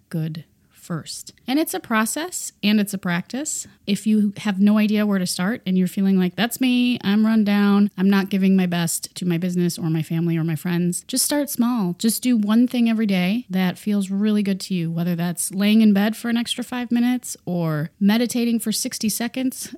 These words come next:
or taking the dog for a walk, whatever. Just take a little bit of time for you and build on that. So I thought that was a great takeaway, and I think it's really important when we're trying to show up for other people to remember that we have to show up for ourselves. The next thing that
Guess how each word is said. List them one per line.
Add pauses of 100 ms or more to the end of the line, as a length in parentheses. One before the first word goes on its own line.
or (100)
taking
the
dog
for
a
walk,
whatever. (360)
Just
take
a
little
bit
of
time (180)
for
you (180)
and
build
on
that. (280)
So
I
thought
that
was
a
great
takeaway,
and
I
think
it's
really
important
when
we're
trying
to
show
up
for
other
people
to (460)
remember
that
we
have
to
show
up
for
ourselves. (160)
The
next
thing
that